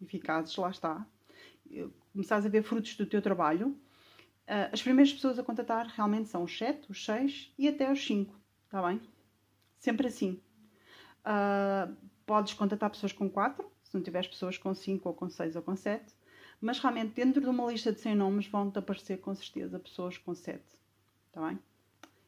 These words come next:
Com seis, que são as prioritárias. Há pessoas que até tão, são, sei lá, cinco e meio, por exemplo, a de, de não ter experiência em negócio ou venda,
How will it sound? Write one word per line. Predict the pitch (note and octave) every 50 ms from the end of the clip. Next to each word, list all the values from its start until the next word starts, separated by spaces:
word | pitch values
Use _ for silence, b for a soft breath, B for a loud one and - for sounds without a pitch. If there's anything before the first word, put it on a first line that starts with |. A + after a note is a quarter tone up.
| _ _
Com | - F#3+ F3+
seis, | F3+ - E3+ - F#3 F3+ -
que | - -
são | - F3 F3+
as | F3+ F3
prioritárias. | - - - F3 F3 E3+ F3+ - - - - E3+ D#3 - - B B B B B
Há | B F4+
pessoas | F#4 - - B3 A#3
que | - B3
até | - B3
tão, | G#3+ - A3+ A3+ A3 A3 G#3+ G#3+
são, | G#3+ - A3+ G#3+ G#3 G#3 G#3 G3+ G3+ G3 - - - _ -
sei | G3+
lá, | F#3+ F3+ - - -
cinco | - - B3+ G#3+ -
e | A#3+
meio, | B3+ C4 G3+ E3+ - F3 - - B B B B B B _
por | - G3
exemplo, | E3+ F3 F3+ E3+ D#3+ D#3+ - E3+ D#3+
a | D#3+ F#3 F#3+
de, | F#3 - - - G3+
de | F3 F#3+ G3+
não | G3+ G#3 G#3+ G#3+
ter | G#3 A3 G3+ F#3+
experiência | F#3 F#3+ - - - G#3 G3+ G3+ G3+ - G#3+
em | G3+ G3+
negócio | G3 G3 F#3+ F#3+ F#3+ G3 G3 - G3+
ou | F#3+
venda, | F3+ A3+ A#3+ A#3 G3 F3 F3 F3